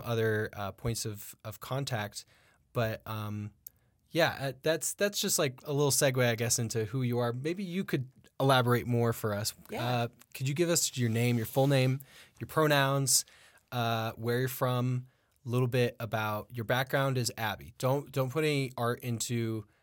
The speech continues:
Speaker 1: the first background part.
Speaker 2: 'Kay.
Speaker 1: And then the second you've gotten to, like, this was who Abby was before art.
Speaker 2: Before art?
Speaker 1: Before art. It could be, like, four years old or five years old, like,
Speaker 2: Okay.
Speaker 1: whenever, and, like,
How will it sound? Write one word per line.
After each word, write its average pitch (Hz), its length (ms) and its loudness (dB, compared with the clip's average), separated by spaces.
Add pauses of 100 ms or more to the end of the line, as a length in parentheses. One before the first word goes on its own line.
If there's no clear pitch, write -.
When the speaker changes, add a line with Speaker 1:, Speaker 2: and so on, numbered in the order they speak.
(160)
Speaker 1:
the 123 80 -6
first - 380 -2
background 127 480 -2
part. 143 360 -6
Speaker 2:
'Kay. 208 260 -2 (220)
Speaker 1:
And 120 180 2
then 120 140 4
the 117 80 0
second 147 560 2
you've 123 360 -4
gotten 117 320 -2
to, 127 200 -2
like, 110 340 -4
this 170 220 0
was 110 200 0
who 117 200 -6
Abby 139 260 -2
was 147 320 -2
before 127 560 -6
art. 110 480 -4 (380)
Speaker 2:
Before 180 400 0
art? 175 200 2
Speaker 1:
Before 156 280 6
art. 123 240 0
It 120 60 -6
could 139 100 0
be, 139 100 2
like, 139 180 2
four 139 240 2
years 127 220 4
old 113 160 4
or 107 60 -2
five 117 260 0
years 117 220 -2
old, 110 260 -2
like, - 140 -2
Speaker 2:
Okay. - 100 0
Speaker 1:
whenever, 117 240 0
and, 113 260 -4
like, 110 280 -6